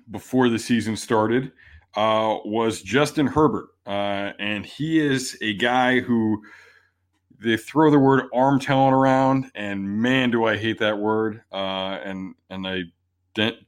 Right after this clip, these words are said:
I tend to not like, uh, the <laughs> prospect when those words are used. Um, but, you know, definitely a guy that has a lot of tools, uh, you know,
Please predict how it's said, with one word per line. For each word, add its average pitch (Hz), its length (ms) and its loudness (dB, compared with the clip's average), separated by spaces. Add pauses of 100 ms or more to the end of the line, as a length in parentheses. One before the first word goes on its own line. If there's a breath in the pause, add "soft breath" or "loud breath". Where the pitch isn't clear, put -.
I 98 100 -2
tend 104 260 -4
to 101 80 0
not 101 300 0
like, 101 360 -2 (140)
uh, 92 400 -6
the 95 80 -10
<laughs> - 0 -
prospect - 680 -2
when 113 180 2
those 110 200 2
words 104 260 2
are 101 40 2
used. 117 380 2 (520 loud breath)
Um, 104 480 0 (180)
but, 117 300 2
you 123 100 6
know, 110 180 2
definitely 127 460 2
a 107 60 2
guy 117 240 2
that 101 100 -2
has 107 160 -2
a 98 60 -2
lot 101 340 0
of 110 80 -2
tools, 123 580 4 (360 loud breath)
uh, 95 360 -4
you 101 60 -8
know, 95 240 -6